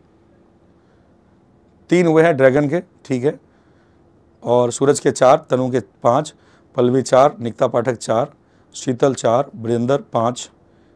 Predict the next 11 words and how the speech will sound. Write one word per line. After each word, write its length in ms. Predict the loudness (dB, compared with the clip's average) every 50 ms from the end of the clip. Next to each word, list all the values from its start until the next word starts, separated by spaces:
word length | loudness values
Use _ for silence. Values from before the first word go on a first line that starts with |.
| _ _ _ -6
ठीक, 240 | -4 -4 -4 -6 -8 _ _ _
तान्या 360 | -2 -2 0 0 -2 -4 -4 -6 -12 _ -4
चार, 320 | 0 0 2 2 0 -2 -8 _ _ _ _ _ _ _ _ _ _
श्री 300 | -18 -12 -6 -4 -4 -4
पाँच, 400 | -4 -4 -2 -2 -2 -4 -6 -10 _
टारगेट 320 | -6 -6 -4 -4 -6 -6 -8
पाँच। 240 | -10 -10 -10 -4
Very 220 | -2 -2 -2 -2 -2
good, 140 | -6 -10 -12 _ _ 0
यही 200 | 0 2 2 0
है, 100 | -4